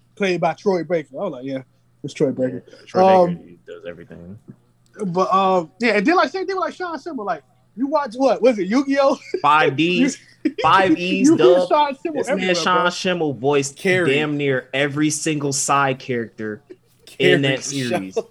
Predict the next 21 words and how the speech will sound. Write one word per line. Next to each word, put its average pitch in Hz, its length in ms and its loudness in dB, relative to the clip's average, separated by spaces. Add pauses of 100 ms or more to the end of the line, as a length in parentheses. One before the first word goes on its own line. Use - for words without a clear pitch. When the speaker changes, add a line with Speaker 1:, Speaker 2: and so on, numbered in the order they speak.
(420)
Speaker 3:
He 196 140 -6
carried. 185 680 -4
Speaker 2:
I'm 170 240 0
like, 127 440 0 (240)
bro 165 260 2
was 156 180 2
the 131 140 2
Speaker 1:
<laughs> - 20 2
Speaker 2:
announcer. 160 840 -2 (420)
He 175 160 -8
was 147 300 -2
one 139 200 -2
of 127 60 -6
the 117 100 -4
duelists 143 500 -4
that, 113 200 0
uh, 110 280 0
Yusei 139 500 -2
went 139 120 -2
up 139 140 0
against. 139 640 -4